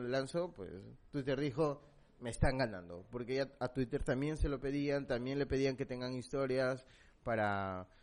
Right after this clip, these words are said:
para poder tener este beneficio de solo veinticuatro horas, porque eso le da alguna exclusividad también cuando tú subes una historia y, pues, quien te sigue de verdad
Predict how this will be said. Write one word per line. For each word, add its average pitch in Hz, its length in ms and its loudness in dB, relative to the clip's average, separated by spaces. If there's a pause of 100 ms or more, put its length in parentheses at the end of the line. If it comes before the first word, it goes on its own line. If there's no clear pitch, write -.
(160)
para 104 180 -2
poder 117 200 -4
tener 120 200 0
este 120 220 0
beneficio 117 500 -4
de 107 180 0
solo 120 300 4
veinticuatro 117 580 -2
horas, 113 460 -4
porque 101 220 -14
eso 104 120 -10
le 101 140 -4
da 92 80 -2
alguna 101 280 -4
exclusividad 107 800 -2
también 98 320 -4
cuando 104 280 -2
tú 104 120 -4
subes 107 240 -4
una 120 120 -4
historia 117 400 -2
y, 117 100 -6
pues, 92 320 -12 (300)
quien 123 140 -8
te 113 100 -4
sigue 131 260 2
de 120 100 6
verdad 117 360 4